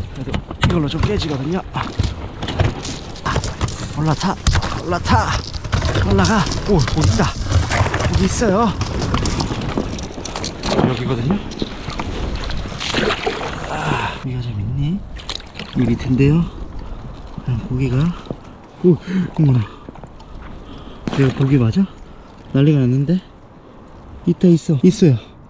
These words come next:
여러분, 보이시죠? 있습니다. 고기 있어요. 보이시죠?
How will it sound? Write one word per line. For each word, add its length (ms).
여러분, 200
보이시죠? 380
있습니다. 380
고기 160
있어요. 340
보이시죠? 400